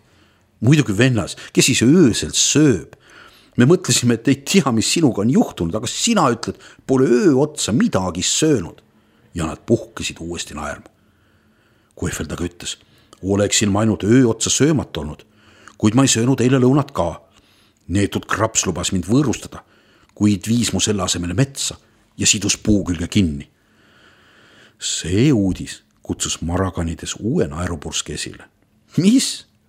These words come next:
karjusid nad. "Sidus puu külge kinni? Ilus võõrastamine, pole midagi öelda. Nagu näha, on see kraps suur naljahammas."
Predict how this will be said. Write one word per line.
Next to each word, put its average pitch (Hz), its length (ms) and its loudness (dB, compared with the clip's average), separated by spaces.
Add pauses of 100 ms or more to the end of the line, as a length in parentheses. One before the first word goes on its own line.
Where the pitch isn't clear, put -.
(160)
karjusid 78 520 -8
nad. - 200 -12 (120)
"Sidus 165 320 0
puu 214 360 0
külge 113 220 0
kinni? 120 500 2 (340)
Ilus 123 400 2
võõrastamine, 113 720 -2
pole - 180 -6
midagi 156 300 0
öelda. 120 300 -2 (640)
Nagu 117 220 0
näha, 123 200 2
on 110 100 0
see 104 120 -4
kraps - 480 -2
suur 180 300 2
naljahammas." 92 800 -2